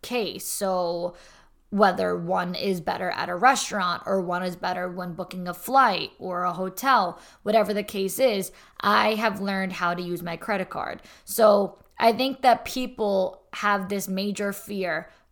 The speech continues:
but when you overcome that fear and you figure it all out, then you will transform into being the type of person who says,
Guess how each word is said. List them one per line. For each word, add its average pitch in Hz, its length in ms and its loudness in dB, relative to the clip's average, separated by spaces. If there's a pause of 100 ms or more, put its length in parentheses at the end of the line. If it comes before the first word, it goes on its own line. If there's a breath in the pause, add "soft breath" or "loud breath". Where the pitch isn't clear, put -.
(140)
but 202 540 2
when 208 320 0
you 226 360 -2
overcome 233 800 0
that 202 240 -2
fear 175 340 -6
and 190 220 -4
you 180 100 -6
figure 214 460 -2
it 196 60 0
all 180 260 0
out, 220 400 4 (300 loud breath)
then 247 400 4
you 240 280 -2
will 233 200 4
transform 220 840 -2
into 202 220 -4
being 202 300 -4
the 196 80 -6
type 208 240 -4
of - 100 -6
person 214 320 -2
who 196 80 0
says, 185 460 -2